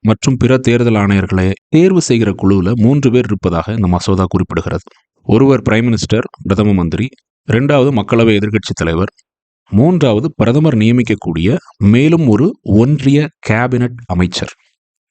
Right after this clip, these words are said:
இது ஏன் விமர்சனத்துக்குள்ளானதுங்கிறது உங்களுக்கு இப்ப புரியும். மூன்று பேர் கொண்ட குழுவுல இரண்டு பேர் ஆளும் கட்சியை சார்ந்தவர்களாகத்தான் இருப்பார்கள். இப்பொழுது எப்படி கட்சி பேதமின்றி பாரபட்சமின்றி நேர்மையான முறையில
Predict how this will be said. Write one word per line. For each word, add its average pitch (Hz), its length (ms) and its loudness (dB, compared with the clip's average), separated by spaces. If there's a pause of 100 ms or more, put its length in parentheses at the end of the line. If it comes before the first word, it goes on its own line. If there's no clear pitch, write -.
இது 107 120 4
ஏன் 180 260 2
விமர்சனத்துக்குள்ளானதுங்கிறது 127 1160 0
உங்களுக்கு 107 260 0
இப்ப 95 100 -6
புரியும். 107 400 0 (320)
மூன்று 151 340 2
பேர் 160 260 -2
கொண்ட 127 200 0
குழுவுல 101 400 2 (480)
இரண்டு 185 480 2
பேர் 185 180 0 (300)
ஆளும் 151 280 0
கட்சியை 120 360 0
சார்ந்தவர்களாகத்தான் 104 960 0
இருப்பார்கள். 87 460 -2 (400)
இப்பொழுது 160 440 0 (200)
எப்படி 135 440 0 (420)
கட்சி 123 280 -2
பேதமின்றி 110 580 -2 (360)
பாரபட்சமின்றி 107 920 -2 (340)
நேர்மையான 131 600 2
முறையில 92 380 -2